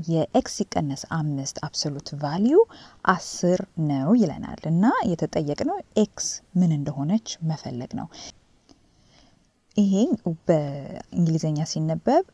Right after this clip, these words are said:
The absolute value of x minus five equals ten ይለናል። ስለዚህ ኤክስን እንድንፈልግ ነው የተጠየቅነው እና፣ እ፣ ከ-፣ ሁለት ቁጥሮች ተቀናንሰው ከዛ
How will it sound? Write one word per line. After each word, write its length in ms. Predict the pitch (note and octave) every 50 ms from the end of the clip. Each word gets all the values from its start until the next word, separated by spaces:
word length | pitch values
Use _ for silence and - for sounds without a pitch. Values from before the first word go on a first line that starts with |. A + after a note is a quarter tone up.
| _ - F3 D#3
The 200 | - - E3 D#3+ D#3 - -
absolute 600 | - A3 A3+ - - - A#3 G#3 F#3+ F#3+ - -
value 540 | D#3+ E3 D#3 D3+ C#3 C#3 C3+ C3 C#3 E3 A3 - _ -
of 160 | D#3+ D3+ D3 C#3+ - - - _ -
x 140 | G#3+ A#3 - - - - - - - _ _ _ _
minus 440 | F3 E3 D3+ D3 C#3+ C3+ C#3+ - - -
five 440 | - D#3 D#3 E3 G#3+ D#4+ G4+ - - - _ - - - - - _ _ _ -
equals 520 | - G3 F3 - - F#3 F3+ E3+ F3 - - - -
ten 340 | - - - D#3 - - - - D#3+ - - - - - -
ይለናል። 440 | A#3 D#3 C#3 - - - - - - - - - - - -
ስለዚህ 440 | - - E3 D#3 D3+ D3+ E3+ A3 E4 G#4+ - _ _ _ - - - - _
ኤክስን 400 | - F3 - - - - A3 G3
እንድንፈልግ 640 | E3+ D#3 C#3+ D3+ D3 C#3+ D3 - - D3 D3 C#3+ - C#3
ነው 140 | C#3 C#3+ C#3+ D#3+ -
የተጠየቅነው 680 | - E3 - C#3+ - - D3+ C3 C#3 - - - C#3+ - - C4 C#4 - - -
እና፣ 160 | - F4 F#4+ F#4+ F#4 F4+ - _ _
እ፣ 120 | - B3 B3 A#3+ A3+ A3 G#3+ A3 - - -
ከ-፣ 180 | - - - - -
ሁለት 340 | - - - D#4 E4+ - - C4+ -
ቁጥሮች 480 | - A3+ - G3+ - C#3+ B2+ C#3+ - - -
ተቀናንሰው 800 | - - F#3 - - F3+ E3 D#3+ D3+ D#3 E3 - - - G3+ C4 -
ከዛ 380 | - - A#3 G#3+ G#3 - A#3+